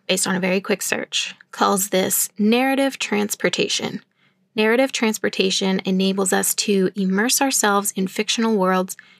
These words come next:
and offers a form of escapism from the monotony of everyday life. Yeah, that's pretty much it. Though the words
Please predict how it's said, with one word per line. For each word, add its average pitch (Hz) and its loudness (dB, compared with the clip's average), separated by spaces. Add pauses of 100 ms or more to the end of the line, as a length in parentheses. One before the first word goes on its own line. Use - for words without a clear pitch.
and 202 -2
offers 190 2
a 180 0
form 190 0
of 180 0
escapism 226 0
from 196 2
the 190 2
monotony 185 2
of 175 -4
everyday 190 -4
life. - -6 (520)
Yeah, 349 2
that's - -2
pretty 311 0
much 285 2
it. 240 0 (240)
Though 240 4
the 226 2
words 247 0